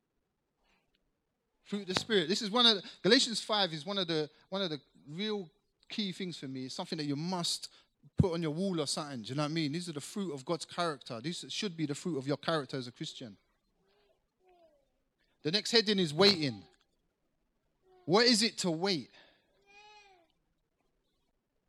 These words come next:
Verse thirteen, Titus two, verse thirteen. "Waiting for our blessed hope, the appearing of the glory of our great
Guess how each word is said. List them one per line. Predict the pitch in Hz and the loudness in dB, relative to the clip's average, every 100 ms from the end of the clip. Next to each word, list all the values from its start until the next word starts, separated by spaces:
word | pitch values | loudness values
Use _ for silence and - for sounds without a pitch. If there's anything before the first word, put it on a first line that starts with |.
| _ _ _ _ _ - _ _ _ _ _ | _ _ _ _ _ -20 _ _ _ _ _
Verse | 160 175 | 4 4
thirteen, | - 190 180 214 185 135 | 4 2 2 2 2 4
Titus | 180 185 156 - | 8 8 6 -2
two, | - 180 135 | -2 -2 0
verse | 156 160 | 0 0
thirteen. | 165 147 - 151 110 - - - | -2 -2 -2 -4 -4 -12 -20 -8
"Waiting | - 196 220 220 | 8 10 10 6
for | - | 6
our | 180 170 | 8 8
blessed | 151 196 190 - | 8 6 6 2
hope, | 180 160 - _ _ _ _ _ _ _ _ - | 2 2 -4 _ _ _ _ _ _ _ _ -2
the | 147 | 2
appearing | 156 - 190 190 190 190 | 2 10 10 12 8 6
of | 156 | 4
the | 147 | 2
glory | 135 175 196 190 185 | 2 8 10 10 10
of | 160 | 8
our | 151 147 | 6 6
great | 170 180 175 | 6 6 4